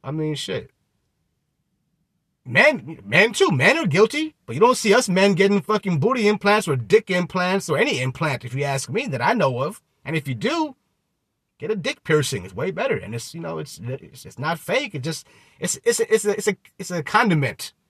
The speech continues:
not a condom. It's a condiment on your penis,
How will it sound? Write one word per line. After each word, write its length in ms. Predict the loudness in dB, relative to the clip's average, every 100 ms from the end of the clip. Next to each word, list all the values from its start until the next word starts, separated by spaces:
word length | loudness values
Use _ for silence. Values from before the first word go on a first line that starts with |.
| _ _ _
not 160 | 0 0
a 40 | 2
condom. 560 | 4 6 6 2 0 -8 _ _ _
It's 100 | -12
a 40 |
condiment 720 | 0 4 6 6 6 2 0 -12 _ _ _ -12
on 80 | -6
your 80 | -4
penis, 400 | -2 -4 -6